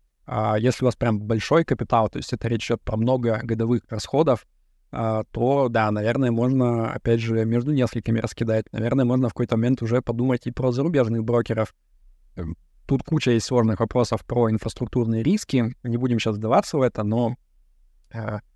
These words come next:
ну, я так мыслю, да. Мне кажется, нужно с определенного размера капитала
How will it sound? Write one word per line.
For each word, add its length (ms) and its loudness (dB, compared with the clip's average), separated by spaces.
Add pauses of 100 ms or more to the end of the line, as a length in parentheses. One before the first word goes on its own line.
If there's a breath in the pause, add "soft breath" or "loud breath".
(240)
ну, 240 2
я 140 6
так 160 2
мыслю, 300 -2
да. 180 0
Мне 200 -4
кажется, 280 -2
нужно 460 0
с 100 -12
определенного 400 0
размера 280 -2
капитала 600 0